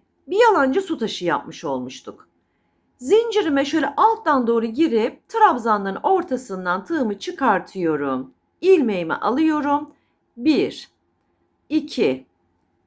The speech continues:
iki, iki. Uzunca bir trabzan yapıyorum bu şekilde. Doluyorum ipimi. Şimdi bu iki zincirlik yuvaya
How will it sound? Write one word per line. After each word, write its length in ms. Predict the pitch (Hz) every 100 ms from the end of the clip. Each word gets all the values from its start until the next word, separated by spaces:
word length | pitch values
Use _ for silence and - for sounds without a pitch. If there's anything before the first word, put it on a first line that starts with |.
| -
iki, 600 | 320 339 - 320 349 370 _ _ _ _ _
iki. 480 | 254 262 - 120 - _ _ _ _ - 453
Uzunca 420 | 311 320 254 226
bir 180 | 320 339
trabzan 460 | 269 202 165 170 156
yapıyorum 520 | 156 160 214 240 202
bu 60 |
şekilde. 680 | 160 156 131 139 113 95 - _ _ _ _ _ _ _ _ _ _ _ _ 269
Doluyorum 540 | 403 415 381 302 233
ipimi. 640 | 202 196 202 180 196 277 - _ _ _
Şimdi 400 | - - 466 415
bu 100 | 349
iki 320 | 359 381 440
zincirlik 580 | 302 285 226 226 214 220
yuvaya 760 | 302 294 247 196 160 185 285